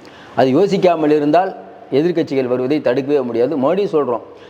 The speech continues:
தி மு க, தி மு க இந்த ரெண்டு கட்சியும் தமிழ்நாட்டுல இருக்கணுங்கிறதுனால சொல்றோம். நீங்களே சொல்லுங்க, நீங்க தி மு கவால இருங்க. நெல்லையில நடந்த, ம-, மாநகராட்சியில் நடந்தது, முதலமைச்சர் ஒரு வேட்பாளர் நிற்கிறார், அவரை எதிர்த்து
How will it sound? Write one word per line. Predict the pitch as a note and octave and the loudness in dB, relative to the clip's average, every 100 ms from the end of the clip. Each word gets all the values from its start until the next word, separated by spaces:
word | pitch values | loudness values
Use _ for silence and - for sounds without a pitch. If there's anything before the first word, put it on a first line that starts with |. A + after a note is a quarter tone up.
| - | -4
தி | B2 | 0
மு | C3+ C3+ | 2 0
க, | C3 C3+ C#3 C#3 | 0 0 0 -4
தி | C#3+ | -4
மு | C#3 C3 | -6 -4
க | C3 | -4
இந்த | B2+ | -2
ரெண்டு | A#2 C#3 | -2 0
கட்சியும் | C#3 C3+ D3 | -2 -2 0
தமிழ்நாட்டுல | B2+ C#3+ C#3+ C3 A#2+ | 0 0 -4 -2 -2
இருக்கணுங்கிறதுனால | C#3 D3+ C#3+ B2+ B2 B2 | -2 -2 -2 -2 -4 -4
சொல்றோம். | B2 G#2+ G#2+ | -4 -4 -4
நீங்களே | C#3 F3+ E3+ F3+ | -2 0 -2 -2
சொல்லுங்க, | C#3+ C3 B2 | -4 -4 -4
நீங்க | A2+ | -6
தி | G#2+ F3 | -2 0
மு | E3 | 0
கவால | B2+ A#2+ C#3 | 0 0 0
இருங்க. | B2 A#2+ - - - - - | -4 -8 -12 -20 -20 -16 -2
நெல்லையில | C#3+ F#3 F3+ | 0 2 0
நடந்த, | D3 C#3 C3+ C3 C3 B2 A#2 | 0 0 0 0 2 0 -4
ம-, | A#2+ B2 | -6 -2
மாநகராட்சியில் | D#3 D#3 C3+ A#2+ B2+ A#2+ | -2 0 -2 -4 -6 -4
நடந்தது, | B2 A#2+ C3 E3 B2 B2 | -4 -4 -2 -4 -4 -2
முதலமைச்சர் | D#3+ E3+ D3+ B2 | 0 0 -2 -2
ஒரு | |
வேட்பாளர் | A#2+ D#3+ - C#3 | -2 -2 -2 -4
நிற்கிறார், | A#2 A2+ D3 | -4 -4 -2
அவரை | A#2 B2 E3 D3+ | 0 0 0 -2
எதிர்த்து | D#3 D#3 F#3+ | -2 -4 -6